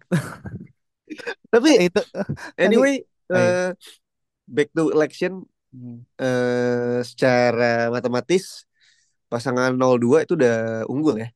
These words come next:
Speaker 1: Iya.
Speaker 2: Unggul jauh gitu.
Speaker 1: Betul.
Speaker 2: Artinya akan terjadi satu putaran
Speaker 1: Hmm.
Speaker 2: dan ya lagi-lagi seperti pilpres-pilpres sebelumnya yang tidak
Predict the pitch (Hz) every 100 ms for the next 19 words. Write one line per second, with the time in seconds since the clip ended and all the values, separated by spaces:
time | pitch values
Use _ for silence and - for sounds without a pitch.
0 | _ 104 92 85 87 _ _ _ _ _
1 | _ 120 117 120 113 117 147 117 107 123
2 | 135 - 110 101 123 131 120 110 104 -
3 | 101 107 107 104 107 - 107 104 107 131
4 | 147 156 _ - _ _ 110 113 110 110
5 | 110 107 110 104 107 113 _ _ 117 127
6 | 139 123 113 139 160 - 123 120 113 110
7 | 113 113 117 - 113 117 120 117 101 110
8 | 110 104 107 151 135 117 117 - - _
9 | _ _ _ _ _ _ _ _ _ _
10 | _ 185 175 170 -